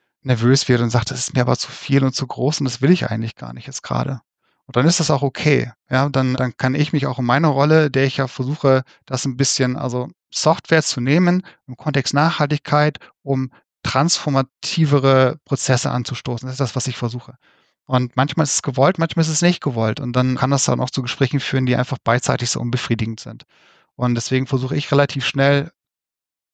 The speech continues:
dann mit meinem Gegenüber auch sehr, sehr klar zu sprechen. Also, was ist deine Ambition? Was möchtest du denn erreichen?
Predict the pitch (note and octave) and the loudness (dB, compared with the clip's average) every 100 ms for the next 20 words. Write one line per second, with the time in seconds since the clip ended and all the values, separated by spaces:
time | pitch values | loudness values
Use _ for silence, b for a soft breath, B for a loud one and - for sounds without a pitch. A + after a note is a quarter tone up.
0 | _ E3 C3 C3+ B2+ B2+ C3+ B2 C3 C#3 | _ -8 -2 0 2 0 0 -4 -4 -2
1 | D3 C3+ B2+ C3+ C3 C3 C3 - B2+ C3 | 0 2 2 0 2 0 0 2 2 2
2 | C3+ B2+ D3 - C#3 C3+ C#3 A#2+ A#2+ B2 | 0 -6 -10 -4 0 0 0 -4 -4 -6
3 | - C#3 - - D3+ C#3 C3+ - - B2 | -2 -2 0 0 2 2 0 -2 -2 -2
4 | A#2 C3+ D#3+ D#3+ D#3 - C3 B2+ A#2+ C3 | -2 -4 0 -2 -2 -4 -2 0 4 4
5 | C3+ B2 | 2 -4